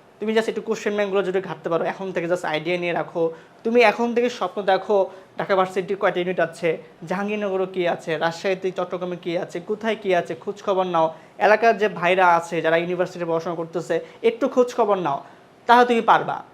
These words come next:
তাহলে ওই যারা টপার, তাদের মতো করে বলতে হবে না যে আমি ফার্স্ট ইয়ার থেকে পড়াশোনা করেছি।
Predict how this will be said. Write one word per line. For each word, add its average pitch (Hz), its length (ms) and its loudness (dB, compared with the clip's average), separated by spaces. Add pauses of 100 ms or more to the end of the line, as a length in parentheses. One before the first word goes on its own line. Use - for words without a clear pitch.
(320)
তাহলে 208 240 6 (220)
ওই 185 120 -2
যারা 208 200 8
টপার, 185 300 8 (180)
তাদের 185 240 2
মতো 196 200 0
করে 208 100 4 (140)
বলতে 196 180 0
হবে 202 140 -4
না 175 100 0
যে 170 80 0
আমি 160 140 -2
ফার্স্ট 160 220 -4
ইয়ার 180 140 2
থেকে 180 140 -4
পড়াশোনা 160 300 -6
করেছি। 156 280 -6